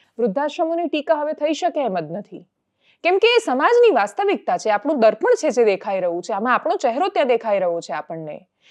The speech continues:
એ વૃદ્ધાશ્રમો ખુલે ત્યારે આપણે, વૃદ્ધાશ્રમ ખુલવા એ શરમની વાત નથી,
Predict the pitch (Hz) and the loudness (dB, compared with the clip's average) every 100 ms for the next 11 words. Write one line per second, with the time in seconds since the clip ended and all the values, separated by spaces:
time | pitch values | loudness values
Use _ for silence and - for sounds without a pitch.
0 | - - 214 233 185 269 277 302 311 302 | -8 0 2 2 2 0 2 0 0 0
1 | 254 294 311 294 277 269 311 311 - 202 | 2 2 2 0 0 0 -2 -6 -10 -2
2 | 226 185 285 294 427 427 - 330 330 381 | -2 0 0 0 0 -2 0 0 4 4
3 | 392 - 370 359 370 370 330 330 285 - | 2 0 0 0 0 0 0 0 -4 -6
4 | 185 - | -10 -12